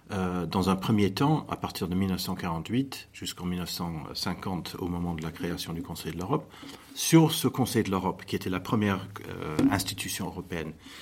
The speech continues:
Mais dans le débat, il y avait ceux qui voulaient une Europe, euh, intergouvernementale et ceux qui voulaient une, un, un, un gouvernement, enfin un gouvernement européen fédéral, de type fédéral ou supranational.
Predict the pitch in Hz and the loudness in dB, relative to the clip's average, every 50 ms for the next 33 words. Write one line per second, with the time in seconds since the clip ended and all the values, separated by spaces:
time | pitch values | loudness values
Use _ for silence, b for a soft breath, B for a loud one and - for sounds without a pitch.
0 | B B - 95 92 92 143 147 175 160 135 - - 110 101 - 117 139 185 190 | B B 0 0 6 10 12 12 12 12 12 12 10 6 6 6 6 6 6 6
1 | - 98 98 87 90 98 98 95 107 92 - - 151 135 135 - 117 95 110 110 | 6 4 -2 -2 0 0 2 2 2 2 6 8 8 8 8 8 2 0 0 2
2 | 98 98 95 92 92 95 92 85 85 95 95 - - - - - - - - - | 2 2 2 4 2 2 0 0 -2 -4 -4 -6 -12 -18 -18 -18 -18 -18 -18 -20
3 | - - - 120 107 98 - 113 92 85 85 95 87 87 85 85 82 80 78 80 | -16 -2 2 2 2 4 2 0 0 0 0 0 0 0 0 0 -2 -2 -2 -4
4 | 78 - 147 165 190 180 - - - - - - 135 135 - 107 92 113 120 127 | -2 0 4 6 6 6 4 2 0 -2 0 0 0 0 0 -2 0 2 2 4
5 | 143 - - - 104 101 101 - - 92 92 95 92 90 87 82 - - - 87 | 4 2 2 -2 -4 -4 -4 -4 -4 -4 -2 -2 -2 -4 -6 -8 -8 -8 -8 -6
6 | 87 69 - 90 92 90 98 87 101 90 90 95 95 107 135 143 117 - - - | -6 -6 -6 -6 -6 -6 -4 -4 -2 -2 -2 -2 0 2 2 2 2 0 -2 -4
7 | 85 87 85 98 92 92 87 92 95 101 98 101 98 92 98 127 135 143 139 B | -6 -4 -4 -2 -2 -2 0 0 -2 -2 0 0 -2 -2 0 0 0 0 0 B
8 | B B B - - - - 139 - 104 90 85 82 82 80 85 87 - - - | B B B -10 2 8 8 10 10 8 6 4 0 0 0 -2 -2 0 0 0
9 | - - - - 95 101 95 92 101 110 104 - - 104 - - - 131 135 - | -2 0 0 0 0 0 2 2 0 0 0 -2 -6 -8 -6 -2 0 0 -2 0
10 | - 90 87 85 - - - 82 80 85 80 78 | -4 -4 -4 -4 -4 -6 -8 -8 -8 -10 -10 -12